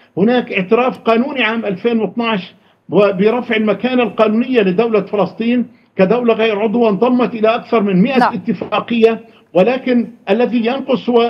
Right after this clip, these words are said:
Speaker 1: إعلان الاستقلال، يعني الركن الإقليم موجود والحدود لسنا، لسنا بحاجة إلى مساحين للحدود ولا مهندسين. قرار التقسيم هو السند القانوني لقيام الدولة الفلسطينية.
Speaker 2: واضح، نعم.
Speaker 1: هناك قرار،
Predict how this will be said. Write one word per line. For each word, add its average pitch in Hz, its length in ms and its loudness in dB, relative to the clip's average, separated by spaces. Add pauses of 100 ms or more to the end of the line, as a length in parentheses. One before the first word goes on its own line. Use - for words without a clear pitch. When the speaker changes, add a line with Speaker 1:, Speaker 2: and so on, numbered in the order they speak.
(100)
Speaker 1:
إعلان 202 340 0
الاستقلال، 220 920 0
يعني 160 240 -4
الركن 208 460 -2 (260)
الإقليم 233 480 2
موجود 214 520 0 (300)
والحدود 220 800 0 (220)
لسنا، 247 640 -2 (240)
لسنا 254 320 0
بحاجة 262 520 0
إلى 240 160 2
مساحين 269 520 -2
للحدود 220 520 0
ولا 247 160 2
مهندسين. 240 640 -2 (240)
قرار 247 260 0
التقسيم 269 540 -2
هو 233 140 4
السند 262 380 0
القانوني 247 540 0
لقيام 247 420 0
الدولة 226 320 0
الفلسطينية. 214 720 -2
Speaker 2:
واضح، 285 360 0
نعم. 226 120 4
Speaker 1:
هناك 269 120 -2
قرار، 240 420 0